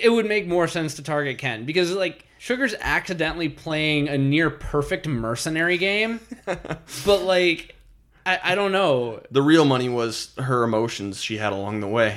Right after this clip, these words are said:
Speaker 1: Yeah, right? I don't know. She's like Deadpool. You know, she's like the merc with the
Speaker 2: Yeah,
Speaker 1: mouth.
Speaker 2: she's a little Deadpool.
Speaker 1: You know? Except Deadpool kinda does, like, the, he's kinda like, I guess he's chaotic good.
Speaker 2: Yeah,
Speaker 1: He
Speaker 2: Deadpool's
Speaker 1: is.
Speaker 2: kind of chaotic good,
Speaker 1: Yeah,
Speaker 2: yeah.
Speaker 1: I, I wouldn't even say kind of.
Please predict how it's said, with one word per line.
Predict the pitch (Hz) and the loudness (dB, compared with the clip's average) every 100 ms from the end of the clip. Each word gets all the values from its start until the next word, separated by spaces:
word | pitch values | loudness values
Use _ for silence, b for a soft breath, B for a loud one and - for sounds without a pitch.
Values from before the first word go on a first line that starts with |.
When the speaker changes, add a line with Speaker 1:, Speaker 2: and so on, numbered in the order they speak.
| - | -4
Speaker 1:
Yeah, | 214 214 165 151 | 2 4 6 4
right? | 160 220 220 | 4 4 4
I | 185 | 2
don't | 208 202 | 2 2
know. | 196 139 123 B B | 2 2 -2 B B
She's | 185 180 | -4 0
like | 196 - - _ - | -2 -4 -20 _ -14
Deadpool. | 151 135 135 165 135 208 196 233 247 226 | -8 -2 -2 -2 -6 -6 -4 -2 -4 -4
You | 196 | -2
know, | 196 | -2
she's | 160 185 | 0 0
like | 170 | 2
the | |
merc | 165 160 185 185 | 0 2 2 0
with | 165 | 0
the | 277 | 2
Speaker 2:
Yeah, | |
Speaker 1:
mouth. | 294 220 156 156 | 4 4 2 0
Speaker 2:
she's | - 247 | 0 0
a | 302 | 2
little | 320 277 | 0 4
Deadpool. | 285 254 - 135 110 131 b b b b | 2 2 -2 -2 -2 -6 b b b b
Speaker 1:
You | 156 | 0
know? | 170 185 175 _ - | 2 0 -4 _ -10
Except | 123 - 196 143 147 | -6 0 -2 -2 0
Deadpool | 175 160 185 185 - | 0 0 -2 -2 -2
kinda | 165 160 | -4 -4
does, | 151 151 | -2 -2
like, | 151 147 | -2 -2
the, | 135 123 117 110 135 | -2 -4 -4 -8 -10
he's | 156 151 | -8 -8
kinda | 135 165 | -8 -6
like, | 147 - _ _ - | -6 -8 _ _ -2
I | |
guess | 392 427 | 0 2
he's | 285 208 | 2 0
chaotic | - 170 147 139 | 2 4 4 0
good. | 127 113 214 - | -4 -4 -8 -6
Speaker 2:
Yeah, | 466 370 | -6 -2
Speaker 1:
He | |
Speaker 2:
Deadpool's | 381 494 494 | 0 4 4
Speaker 1:
is. | 233 | 2
Speaker 2:
kind | 175 226 | -2 -4
of | |
chaotic | - 90 101 | -8 -12 -10
good, | 160 214 | -6 -2
Speaker 1:
Yeah, | 480 | 0
Speaker 2:
yeah. | 339 | 2
Speaker 1:
I, | 277 302 | 0 0
I | 339 | -2
wouldn't | 370 339 | -2 -2
even | 320 | -2
say | 269 302 | -4 -4
kind | 262 277 | -4 -4
of. | 180 127 | -4 -6